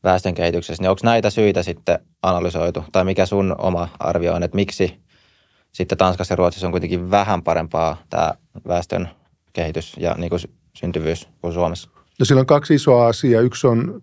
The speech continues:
Speaker 2: tuota, syntyvyys ja toinen maahanmuutto. Ja, ja se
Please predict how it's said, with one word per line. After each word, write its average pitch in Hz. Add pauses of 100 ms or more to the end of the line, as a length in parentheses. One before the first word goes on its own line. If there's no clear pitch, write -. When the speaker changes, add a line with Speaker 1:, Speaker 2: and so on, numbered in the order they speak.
(140)
Speaker 2:
tuota, 113
syntyvyys 127
ja -
toinen 104
maahanmuutto. 123 (1120)
Ja, 107
ja 107 (1600)
se -